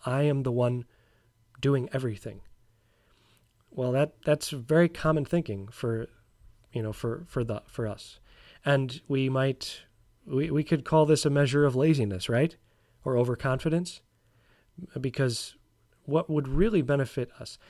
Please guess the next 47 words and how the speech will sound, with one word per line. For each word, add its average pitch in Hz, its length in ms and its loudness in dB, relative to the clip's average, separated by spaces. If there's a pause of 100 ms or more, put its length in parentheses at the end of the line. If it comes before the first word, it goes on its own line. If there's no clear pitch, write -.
(180)
is 131 160 -2
if 135 160 0
we 151 380 2 (240)
recognize 151 500 2
that 127 80 -4
having 165 380 0
something 151 280 2
tangible 139 540 0
in 127 60 -2
front 139 240 0
of 135 60 -2
us 135 260 -6 (320)
with 117 200 -4
specific - 560 -4
steps - 360 0
that - 140 -4
we 139 100 -2
need 135 220 -2
to - 120 -6
take, 135 440 -6 (480)
and 120 280 -2
as 175 440 2
we 165 160 2
accomplish - 580 -4
them, 110 420 -8 (760)
that 160 220 -2
will 170 120 2
give 151 220 2
us - 340 -2
confidence, 170 720 -4 (880)
and 135 140 0
that - 120 -2
will 135 100 0
help 135 240 -2
us 139 120 -4
to - 120 -8
see 139 200 -4
that 131 180 -4
we 135 140 0
are 143 460 -2
being 135 220 -2
responsible 127 600 -2
with 117 120 -2
the 117 80 -4
time 143 460 0
and 110 120 -4
money 131 340 2